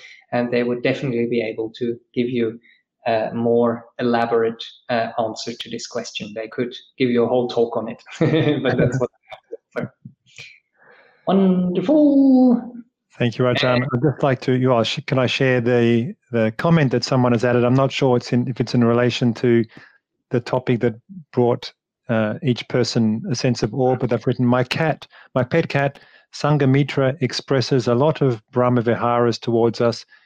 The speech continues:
Speaker 2: It's really amazing and inspiring for us."
Speaker 1: Yes, yes. I have, I've, uh, heard that so many times.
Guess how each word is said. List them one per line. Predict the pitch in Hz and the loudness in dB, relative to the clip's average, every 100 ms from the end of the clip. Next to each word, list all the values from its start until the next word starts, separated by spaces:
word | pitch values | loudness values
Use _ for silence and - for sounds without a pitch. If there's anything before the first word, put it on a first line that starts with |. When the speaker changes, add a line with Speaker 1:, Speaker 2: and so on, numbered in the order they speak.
| _ _ | _ _
Speaker 2:
It's | 117 - | -6 0
really | 143 135 | 0 2
amazing | 131 127 127 123 120 120 127 | 2 2 2 2 2 0 0
and | 117 | 0
inspiring | 117 - - 113 113 110 107 | 0 -2 -2 0 2 2 0
for | - 113 107 110 | -2 -2 -2 -4
us." | 92 - - _ _ _ _ _ _ _ _ _ _ _ _ - | -10 -14 -20 _ _ _ _ _ _ _ _ _ _ _ _ -6
Speaker 1:
Yes, | 139 120 - - | -4 -4 -8 -8
yes. | 123 120 131 | -6 -4 -4
I | 131 | -2
have, | 175 180 | 0 0
I've, | 180 147 147 | 0 -2 -2
uh, | 156 143 135 | 0 0 0
heard | 165 180 180 | 0 2 2
that | 165 - | 0 0
so | 170 | 0
many | 160 156 | 2 0
times. | 147 139 147 170 - - | 0 0 0 -2 -6 -12